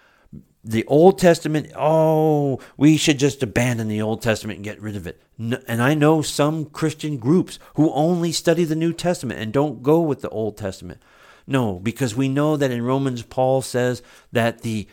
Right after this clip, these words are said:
law is holy, just, and good. So it's not abandoning it. He does not say, remember this in verse thirteen, he doesn't say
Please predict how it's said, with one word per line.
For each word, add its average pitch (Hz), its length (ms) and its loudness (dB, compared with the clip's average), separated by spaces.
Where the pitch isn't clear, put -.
law 143 680 2
is 110 220 -6
holy, 139 440 2
just, 123 420 -2
and 113 160 -6
good. 98 460 -6
So 117 440 4
it's - 260 -8
not 156 240 2
abandoning 123 600 0
it. 92 120 -10
He - 320 -6
does 143 400 2
not 175 220 2
say, 165 400 4
remember 123 480 0
this 127 200 -2
in 117 120 -6
verse 131 200 2
thirteen, 135 420 -2
he 107 140 -6
doesn't 160 360 2
say 180 380 0